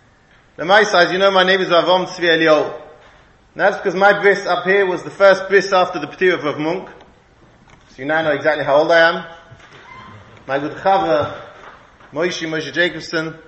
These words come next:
son of Rabbi Yaakov, he's a few weeks older than me. He must have been, he must have been born just before the P'tir of Rav Munk, and I was born a few weeks after.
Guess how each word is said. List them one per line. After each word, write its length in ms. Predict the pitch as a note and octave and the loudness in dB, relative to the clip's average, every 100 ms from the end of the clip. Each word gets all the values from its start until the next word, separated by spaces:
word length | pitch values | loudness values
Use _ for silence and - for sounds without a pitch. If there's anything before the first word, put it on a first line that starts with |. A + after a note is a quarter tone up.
| _ _ _ - | _ _ _ -12
son 180 | D3 | -10
of 80 | C#3+ | -10
Rabbi 160 | B2 D3+ | -10 -2
Yaakov, 480 | E3+ D#3+ D#3+ C3 - | -2 -2 -6 -12 -14
he's 140 | B2+ | -14
a 40 | |
few 140 | C3 F3 | -10 -6
weeks 200 | D#3 F#3+ | -6 -2
older 240 | G3+ F3+ | -2 -2
than 80 | E3 | -6
me. 80 | E3 | -4
He 80 | E3+ | -4
must 180 | E3+ - | -4 -6
have 80 | |
been, 180 | D#3 D#3+ D#3 D#3+ | -8 -8 -8 -4
he 140 | E3+ | -2
must 220 | F#3 E3+ | -2 -4
have 100 | E3 | -6
been 260 | D3 D#3+ C#3 - - | -6 -6 -8 -14 -6
born 220 | E3+ E3+ | -2 -2
just 180 | B3+ - | -2 -6
before 300 | G#3 - A3+ | -8 -4 -2
the 60 | - | -2
P'tir 260 | - G3 | -4 -2
of 60 | D#3+ | -2
Rav 80 | D#3 | -2
Munk, 220 | D#3+ D#3+ | -6 -4
and 100 | D#3 | -2
I 60 | D#3 | -2
was 100 | D#3 | -2
born 300 | E3+ D#3+ C#3+ | -4 -4 -6
a 100 | - - _ - | -12 -20 _ -6
few 120 | E3 | -2
weeks 220 | D#3+ D#3+ | -2 4
after. 500 | A3 F#3+ F#3 E3 D#3 | 6 6 4 0 0